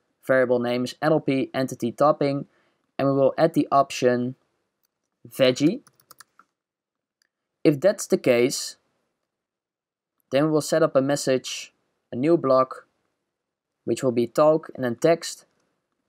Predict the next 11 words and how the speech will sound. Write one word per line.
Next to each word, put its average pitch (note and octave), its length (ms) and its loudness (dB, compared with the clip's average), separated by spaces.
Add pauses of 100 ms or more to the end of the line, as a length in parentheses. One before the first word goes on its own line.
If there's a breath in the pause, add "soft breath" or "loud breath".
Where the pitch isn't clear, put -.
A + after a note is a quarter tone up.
(120)
and C3 180 0
it B2 40 -6
will B2+ 120 4
say A#2+ 440 2 (760)
veggie E3+ 440 0
pizzas. F3 680 -2 (2250)
And B2+ 180 -4
otherwise, D#3 760 2 (180)
it C3 140 -6
will C3 140 0
say A#2+ 480 0